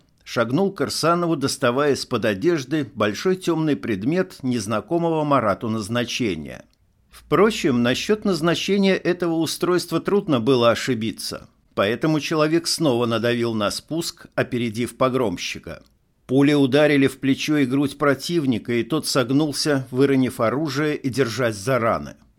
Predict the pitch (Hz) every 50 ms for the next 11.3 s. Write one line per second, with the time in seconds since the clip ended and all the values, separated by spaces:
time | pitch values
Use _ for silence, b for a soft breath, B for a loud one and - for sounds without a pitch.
0 | _ _ _ _ _ - - - - 123 113 123 135 139 139 143 143 139 139 -
1 | - 170 170 170 180 175 170 - - 170 180 180 - - 107 101 101 - - 156
2 | 165 175 175 165 - - - - - 170 180 175 - 180 160 156 143 - 135 120
3 | 107 95 - - 165 170 170 175 165 - - 180 175 - - - - - - -
4 | 139 113 117 117 160 170 165 151 156 - - 147 131 127 135 147 151 151 151 147
5 | 139 - 139 139 143 143 143 - - 117 90 69 60 53 - _ _ _ _ _
6 | _ _ - 110 117 117 - - - 120 113 113 - 113 107 101 90 98 110 143
7 | 151 135 85 - - - 120 113 117 117 - - 190 190 - 170 147 - 180 175
8 | 170 160 143 135 131 160 185 196 180 139 104 95 82 - - - - - - -
9 | 123 120 - 165 180 180 170 - - 151 117 117 127 139 165 175 170 156 160 143
10 | - - 139 131 120 - - - 143 123 113 117 117 110 113 - 135 123 104 107
11 | 123 98 85 76 - -